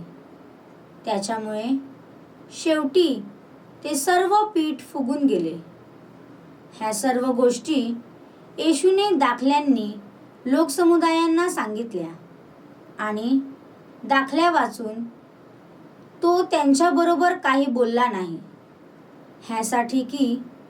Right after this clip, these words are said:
संदेश त्याच्याद्वारे जे सांगितले होते ते पूर्ण व्हावे, ते असे की, "मी आपले तोंड उघडून दाखले देईन, जगाच्या स्थापनेपासून जे गुप्त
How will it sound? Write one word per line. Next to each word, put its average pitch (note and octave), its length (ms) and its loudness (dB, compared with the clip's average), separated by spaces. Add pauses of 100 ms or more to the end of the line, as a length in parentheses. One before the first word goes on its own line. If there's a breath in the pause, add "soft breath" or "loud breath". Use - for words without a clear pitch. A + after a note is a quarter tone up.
(560)
संदेश E4 540 4
त्याच्याद्वारे C4+ 800 0 (440)
जे C#4 100 2
सांगितले C#4 580 4
होते G3+ 600 0 (500)
ते D#4+ 80 4
पूर्ण F#4 380 4
व्हावे, G#3 520 2 (600)
ते B3+ 60 0
असे B3 440 0
की, C4+ 320 -2 (840)
"मी D4+ 160 4
आपले D#4+ 360 2
तोंड F#4+ 360 0
उघडून D#4+ 460 4 (320)
दाखले A#3 440 0
देईन, G#3+ 420 0 (1000)
जगाच्या C4 560 2
स्थापनेपासून C4 1040 -4 (500)
जे C#4 180 0
गुप्त D#4 420 0